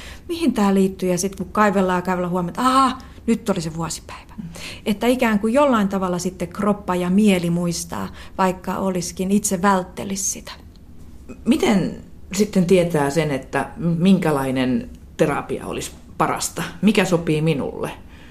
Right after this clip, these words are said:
Speaker 2: Anne oli ajatellut esimerkiksi niin, että nyt hän ei jaksa palata mihinkään vanhoihin. Hän haluaa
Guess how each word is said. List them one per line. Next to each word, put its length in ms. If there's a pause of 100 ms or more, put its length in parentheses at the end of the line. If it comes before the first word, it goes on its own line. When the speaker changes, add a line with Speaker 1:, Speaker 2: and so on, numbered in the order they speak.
(600)
Speaker 2:
Anne 300
oli 140
ajatellut 380
esimerkiksi 420
niin, 200
että 380 (400)
nyt 200
hän 160
ei 280
jaksa 260
palata 340
mihinkään 400
vanhoihin. 460
Hän 140
haluaa 420